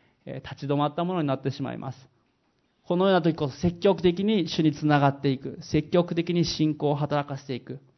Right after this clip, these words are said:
枝としてこの時にしっかりと生きていく必要があるなというふうに思います。えー、今日の最後に三つ目の実を結ぶための秘訣をお話しして終わりたいと思います。三つ目の秘訣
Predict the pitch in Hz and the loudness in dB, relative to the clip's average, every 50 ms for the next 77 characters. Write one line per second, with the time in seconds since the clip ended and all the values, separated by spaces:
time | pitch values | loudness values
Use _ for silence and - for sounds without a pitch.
0 | _ _ _ _ _ _ _ _ _ 151 151 156 156 156 160 156 143 - - - | _ _ _ _ _ _ _ _ _ 4 6 6 6 6 4 2 0 -2 0 4
1 | 156 151 143 - - - - _ _ _ _ _ _ _ - - 147 143 135 147 | 4 4 4 4 0 -8 -20 _ _ _ _ _ _ _ -6 -4 -2 -2 0 -2
2 | 139 139 139 131 131 123 - - - - 139 131 123 120 123 123 123 120 - - | -4 -4 -4 -4 -4 -4 -6 -8 -8 -6 -4 -4 -4 -4 -4 -6 -6 -6 -6 -6
3 | 127 113 - 127 113 - - 143 127 120 120 120 123 123 120 120 113 113 - _ | -6 -6 -8 -10 -12 -12 -8 -8 -6 -4 -4 -6 -6 -6 -8 -10 -10 -12 -12 _
4 | 131 117 113 123 117 120 117 120 120 117 120 117 - - - - _ _ _ _ | -14 -12 -10 -10 -10 -8 -8 -8 -8 -8 -10 -12 -12 -14 -16 -16 _ _ _ _
5 | _ _ _ - - - - - - - - _ _ - 131 135 - - 233 208 | _ _ _ -20 -20 -20 -20 -20 -20 -20 -20 _ _ -4 -4 -2 2 2 4 4
6 | 175 151 - 208 208 208 185 180 156 156 170 175 175 170 214 214 214 214 220 220 | 4 4 6 6 6 8 8 8 6 6 4 2 0 0 -2 0 2 4 6 6
7 | 226 202 165 - - - - _ _ _ _ _ _ _ 165 165 170 170 170 170 | 6 6 6 2 -4 -14 -20 _ _ _ _ _ _ _ 2 4 6 6 6 4
8 | 165 170 170 165 165 170 165 160 151 147 143 - - 147 147 - 156 147 143 147 | 4 2 0 2 4 4 4 4 4 2 0 0 0 0 0 2 2 4 4 4
9 | 147 143 143 143 - 147 139 - - 165 170 160 - - 143 139 139 139 139 143 | 4 2 0 -2 -4 -8 -10 -8 -2 0 2 2 2 2 2 2 2 2 0 -2
10 | 135 135 131 131 127 123 117 110 - - - - - _ - - - _ _ _ | -2 -2 -4 -6 -4 -4 -4 -4 -6 -6 -6 -12 -16 _ -20 -20 -20 _ _ _
11 | _ _ _ _ _ _ _ _ _ _ _ - 156 170 165 170 - 208 196 202 | _ _ _ _ _ _ _ _ _ _ _ -2 0 0 0 -2 -4 -2 0 2
12 | 202 196 202 170 - - 196 - 196 - 165 165 160 | 4 4 4 2 4 4 4 2 4 4 2 2 2